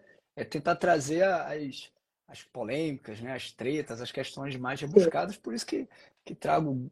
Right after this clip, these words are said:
Speaker 1: grandes profissionais como você pra essas aulas ao vivo, né? A Carmen já disse que tá, já tá ansiosa
Speaker 2: Ah,
Speaker 1: pra assistir
Speaker 2: a
Speaker 1: essa
Speaker 2: Carmen,
Speaker 1: aula.
Speaker 2: querida.
Speaker 1: Realmente
Speaker 2: <laughs>
Speaker 1: vai
Speaker 2: Beijo,
Speaker 1: ser, vai ser
Speaker 2: Carmen.
Speaker 1: fantástico.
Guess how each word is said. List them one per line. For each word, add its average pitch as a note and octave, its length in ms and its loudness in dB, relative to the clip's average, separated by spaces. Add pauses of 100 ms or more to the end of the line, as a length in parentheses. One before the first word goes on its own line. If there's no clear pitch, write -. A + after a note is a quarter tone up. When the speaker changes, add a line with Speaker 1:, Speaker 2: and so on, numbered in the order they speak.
(100)
Speaker 1:
grandes C#3+ 340 0
profissionais C3 600 -4
como A#2+ 220 -6
você A#2+ 420 -2
pra C#3+ 160 -6
essas C#3+ 300 -4
aulas C#3+ 240 0
ao D3+ 120 0
vivo, G#2 380 -6
né? E2+ 120 -4
A - 40 -6
Carmen E3 240 4
já F3 80 8
disse F3 220 2
que - 80 -18
tá, E3+ 240 2
já C#3+ 120 -6
tá D#3+ 120 -6
ansiosa C#3 640 -2
Speaker 2:
Ah, G#3+ 100 10 (380)
Speaker 1:
pra C3 180 -4
assistir C3 320 -4
Speaker 2:
a A#3+ 220 2
Speaker 1:
essa - 20 2
Speaker 2:
Carmen, F#3 320 10
Speaker 1:
aula. F3+ 220 8
Speaker 2:
querida. G3 420 10
Speaker 1:
Realmente D#3+ 560 4
Speaker 2:
<laughs> - 180 0
Speaker 1:
vai A3+ 200 8
Speaker 2:
Beijo, A#3 240 10
Speaker 1:
ser, - 160 4
vai G3+ 300 10
ser F#3 100 10
Speaker 2:
Carmen. E3+ 120 8
Speaker 1:
fantástico. A#2 640 -2